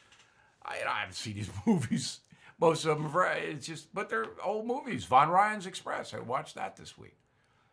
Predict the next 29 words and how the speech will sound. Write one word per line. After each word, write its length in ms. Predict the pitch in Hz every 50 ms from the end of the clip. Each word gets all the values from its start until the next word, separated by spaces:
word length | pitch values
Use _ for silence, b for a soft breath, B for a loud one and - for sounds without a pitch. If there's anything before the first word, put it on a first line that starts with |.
| _ _ _ _ _ -
Uh, 600 | - 120 113 120 175 196 196 190 175 160 143 139 131
the 120 | 123 131
new 180 | 143 175 185 175
stuff. 360 | - - - 123 110 101 104
Uh, 840 | 107 98 85 - 107 107 92 85 90 101 - _ _ _ - -
but, 360 | 139 113 123 135 135 131 131 147
um, 580 | 139 135 135 135 131 131 127 127 127 127 120 - - - _
T 160 | - - 185
C 200 | 170 - 208 190
M 200 | 170 170 185 190
is 100 | 175 147
good. 300 | 120 117 147 165 202 - - - _ _ _ b b b b b b b b b b _
Then 160 | - 160 165
on 160 | 165 160 156
Saturdays, 520 | - - 180 170 170 180 190 196 190 160 151
a 60 | 147
horror 240 | 151 165 170 165 160
movie 320 | 160 160 165 156 180 175
on 140 | 160 147 139
Svengoolie 920 | 120 101 104 117 139 139 139 135 123 139 151 160 170 185 196 214 - 160 - _ _ _ _ _
on 180 | - 113 120 123
MeTV. 800 | 131 147 165 156 160 175 175 160 147 160 180 185 196 208 190 196 - - - - _ _ _ - -
That's 220 | 127 135 135 -
usually 240 | 170 160 143 160 160
a, 60 | 151 - - - - - _
a 40 | 151
bunch 220 | 117 147 143 123
of 60 | 147 156
laughs. 340 | 160 165 170 170 165 -